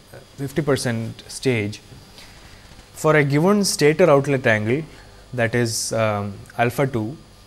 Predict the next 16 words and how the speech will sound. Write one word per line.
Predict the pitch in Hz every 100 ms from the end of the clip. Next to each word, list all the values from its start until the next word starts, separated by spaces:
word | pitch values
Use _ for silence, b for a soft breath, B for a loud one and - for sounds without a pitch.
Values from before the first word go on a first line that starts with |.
| B B B B 147
the |
impulse | 143 139 180 180
turbine | - 143 139 139 139 131
stage | - 139 135 117 110 117
requires | 113 110 117 117 120 143
a |
much | 123 107 139 -
higher | 156 143 143
axial | 123 113 143 127
velocity | 110 107 - 110 135 156
than | 117 110 127 175 - - - - - - -
the | 135 165
fifty | - - -
percent | 190 123 - 113 107
reaction | 101 98 - 92
stage. | - - 104 95 143